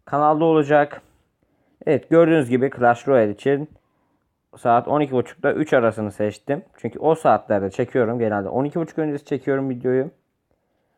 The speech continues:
Ve o saatler içinde kanalda olacak. Zaten yirmi dört Ağustos'ta Clash Royale yeni bölüm var. Clash,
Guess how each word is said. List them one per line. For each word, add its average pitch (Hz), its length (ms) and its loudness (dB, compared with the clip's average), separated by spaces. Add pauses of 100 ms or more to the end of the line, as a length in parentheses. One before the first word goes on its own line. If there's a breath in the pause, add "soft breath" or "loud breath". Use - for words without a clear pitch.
(380)
Ve 165 80 -2
o 165 120 2
saatler 131 380 0
içinde 113 240 -4
kanalda 117 400 0
olacak. 123 580 -2 (1000)
Zaten 107 260 -8
yirmi 113 160 -2
dört 131 220 0
Ağustos'ta 113 440 -4
Clash 120 340 -2
Royale 117 240 2
yeni 127 220 -4
bölüm 98 320 -4
var. 139 240 0 (2000)
Clash, 147 480 -4